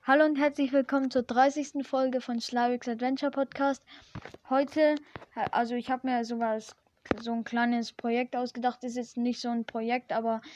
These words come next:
ich werd jetzt manchmal so mir eigene Magic-Karten ausdenken.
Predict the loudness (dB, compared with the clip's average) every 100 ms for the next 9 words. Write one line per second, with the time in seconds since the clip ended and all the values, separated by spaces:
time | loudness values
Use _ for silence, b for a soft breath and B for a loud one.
0 | B B -2 0 2 -2 -4 -4 0 0
1 | 0 0 0 0 -2 -2 -6 -2 2 2
2 | 0 2 2 4 2 2 0 0 -4 -4
3 | -4 -2 -2 -2 -2 -6 -4 -4 -4